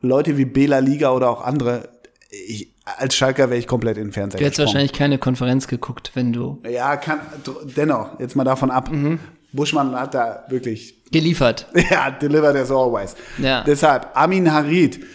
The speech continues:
Speaker 1: ja, ähm, ey, diese, diese Sache, diese Videos, ne, wie Marc Uth da wegsprintet, ne?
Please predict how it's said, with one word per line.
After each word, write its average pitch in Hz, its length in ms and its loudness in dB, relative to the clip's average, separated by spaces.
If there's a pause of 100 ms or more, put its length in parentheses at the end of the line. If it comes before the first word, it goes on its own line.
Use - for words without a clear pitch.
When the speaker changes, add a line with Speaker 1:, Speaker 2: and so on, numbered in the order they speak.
(340)
Speaker 1:
ja, 117 480 0
ähm, 131 240 -2 (480)
ey, 107 100 -10
diese, 107 320 -6 (1000)
diese 117 320 -6
Sache, - 340 -10
diese 120 320 -6
Videos, 139 400 -4
ne, 160 220 -4
wie 127 140 0
Marc 117 280 -2
Uth 160 280 -6
da 139 120 -4
wegsprintet, 131 760 -6
ne? 160 140 -6